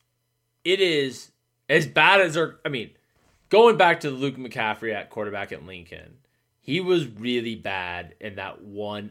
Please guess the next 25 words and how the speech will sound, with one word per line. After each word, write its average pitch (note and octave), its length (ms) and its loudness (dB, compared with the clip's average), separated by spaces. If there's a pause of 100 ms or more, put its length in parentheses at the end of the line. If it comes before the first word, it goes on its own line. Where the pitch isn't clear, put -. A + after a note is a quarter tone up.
start - 640 -10
against F#2+ 300 -16
Illinois. D#2+ 520 -18 (600)
But C#3 340 -4
we D3 140 0
had E3 160 6
such - 640 -2
a F3 80 4
limited C3+ 560 -4
sample B2 640 -6
of A2+ 140 -12
him A2+ 160 -8
at - 160 -10
quarterback B2 720 -6 (540)
that C3+ 120 4
it's A#2 100 -4
hard C3 260 2
to A#2+ 100 -8
tell, A2 320 -2
like, G2 540 -6 (800)
what E3 340 0
could F#3 260 -2
have D#3+ 120 -2
happened, E3+ 580 2
what, D3+ 260 -2